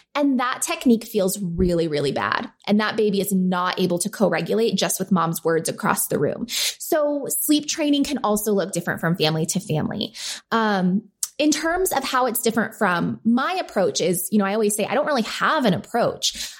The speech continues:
I don't provide any step-by-step strategies necessarily. My main role is to re-educate parents about what normal, biologically and developmentally normal infant and toddler and child sleep looks like,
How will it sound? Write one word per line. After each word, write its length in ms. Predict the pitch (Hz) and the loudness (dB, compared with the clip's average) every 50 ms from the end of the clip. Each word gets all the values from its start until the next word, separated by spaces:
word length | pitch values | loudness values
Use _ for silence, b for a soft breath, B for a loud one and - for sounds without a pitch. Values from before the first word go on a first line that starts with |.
| _ - | _ -4
I 140 | - 247 294 | 0 0 2
don't 380 | 330 330 311 294 - - - - | 2 2 0 0 -2 -4 -10 -6
provide 580 | - - 233 214 190 185 175 180 180 185 - - | -2 0 2 2 2 2 2 2 2 0 0 0
any 240 | - 190 185 185 | 0 0 0 0
step-by-step 680 | 190 - - 208 208 - - 185 175 185 - - - - | 0 0 -2 -2 -2 0 0 0 0 0 -2 -4 -4 -4
strategies 680 | - - - 175 170 170 190 196 202 240 240 247 240 240 | -2 -2 0 0 2 2 2 2 2 0 -2 -2 0 0
necessarily. 840 | 233 226 233 - 233 - - 240 233 233 226 233 233 233 240 233 B B B B B - | 0 0 0 -2 -2 -2 0 0 2 2 2 2 2 0 0 -2 B B B B B -2
My 560 | 202 226 226 233 226 233 254 262 277 294 262 | 0 0 2 2 2 0 0 -2 -2 0 2
main 460 | 226 220 220 226 247 269 294 311 294 | 2 2 2 2 2 0 0 0 0
role 540 | 220 185 165 160 - - - 202 - - - - | 0 2 2 0 0 0 0 0 0 -2 0 2
is 320 | 220 214 208 202 - - - - | 2 2 4 2 -2 -4 -6 -2
to 420 | - 226 202 196 190 180 156 156 - | 0 0 2 2 2 0 -2 -4 -4
re-educate 880 | - 196 185 202 214 233 254 - - 214 196 - 208 214 220 - - | -4 -2 0 2 2 2 2 0 0 0 2 0 0 0 -2 -4 -4
parents 560 | - - - - - - - - - - - - - | -4 -2 -2 0 0 0 -2 -2 -2 -4 -4 -2 0
about 480 | 214 196 202 190 185 175 175 - B B B B _ _ | 0 2 2 2 2 0 -2 -2 B B B B _ _
what 540 | 196 196 190 190 208 220 277 - - - 214 | 0 2 2 2 2 0 0 -4 -4 -2 0
normal, 720 | 220 214 202 202 202 208 208 208 208 214 208 220 240 - - _ _ _ _ - | 0 2 2 2 2 2 2 2 2 0 0 -2 -4 -8 -14 _ _ _ _ -6
biologically 760 | 214 202 196 214 233 233 220 208 202 202 - - 214 202 - | -2 0 0 2 2 2 2 2 0 -2 -2 0 0 2 4
and 100 | 202 208 | 4 2
developmentally 840 | 208 185 180 170 175 165 196 190 180 190 - - - 185 180 - | 2 2 0 0 0 0 0 0 2 0 0 0 0 0 0 2
normal 720 | 196 196 185 175 175 175 180 180 170 190 202 226 - - _ _ _ | 2 2 2 2 0 0 0 2 2 2 0 0 -4 -10 _ _ _
infant 380 | 196 196 202 196 - 220 220 - | 2 2 2 2 0 -2 0 2
and 120 | 220 214 | 0 0
toddler 360 | 214 - 180 180 170 180 180 | 2 0 -2 0 0 0 0
and 140 | - - 262 | 2 0 0
child 400 | - 208 180 180 175 185 185 180 | 2 0 0 2 0 0 -2 -4
sleep 720 | - - - - - - - - - - 226 202 - - - | -8 -10 -10 -10 -8 -8 -8 -4 2 2 4 2 2 0 0
looks 340 | 202 214 202 208 208 - - | 0 0 0 0 -2 -4 -2
like, 340 | - - - - - - | 0 0 2 0 -2 -4